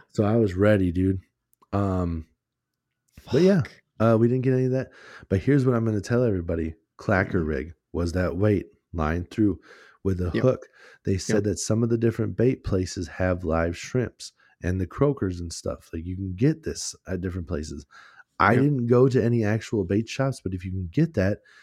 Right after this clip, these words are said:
Speaker 1: you got a very easy setup, and all you gotta do is cast that out and just kinda let it go. You can feel the shrimp kinda pulling.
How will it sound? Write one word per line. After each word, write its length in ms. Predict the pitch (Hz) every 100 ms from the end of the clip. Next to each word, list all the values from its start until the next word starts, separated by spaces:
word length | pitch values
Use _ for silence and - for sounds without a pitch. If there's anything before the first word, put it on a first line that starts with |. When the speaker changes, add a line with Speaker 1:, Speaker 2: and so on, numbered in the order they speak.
| - - _ -
Speaker 1:
you 100 | 104
got 140 | 98
a 80 | 87
very 480 | 87 98 110 131 120
easy 300 | 113 127 113 104
setup, 460 | - 160 127 95
and 80 | 85
all 140 | 92
you 80 | 101
gotta 200 | 113 117
do 140 | 120 113
is 100 | 92
cast 440 | - 98 110 -
that 180 | 127 135
out 240 | 110 117 -
and 100 | 101
just 200 | 101 -
kinda 200 | 104 95
let 200 | 98 107
it 80 | 87
go. 220 | 113 110
You 180 | 90 87
can 160 | 92
feel 640 | - - 123 147 113 95 - _ _ _ _
the 100 | 104
shrimp 400 | - - 117 113
kinda 260 | 110 104 82
pulling. 460 | 92 101 120 139